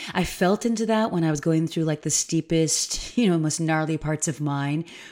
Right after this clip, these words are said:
which, by the way, continue to show up just in different ways.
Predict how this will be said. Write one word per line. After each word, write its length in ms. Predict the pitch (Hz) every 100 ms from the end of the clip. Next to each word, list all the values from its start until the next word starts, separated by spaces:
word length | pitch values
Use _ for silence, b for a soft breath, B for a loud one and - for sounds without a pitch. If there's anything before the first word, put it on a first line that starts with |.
| B
which, 180 | 262 -
by 140 | 311
the 100 | 339
way, 140 | 311
continue 460 | - 233 214 247 277
to 100 | 202
show 260 | - 175 170
up 160 | 165
just 240 | 165 - 160
in 140 | 143
different 360 | 147 - 147 147
ways. 480 | 143 139 151 190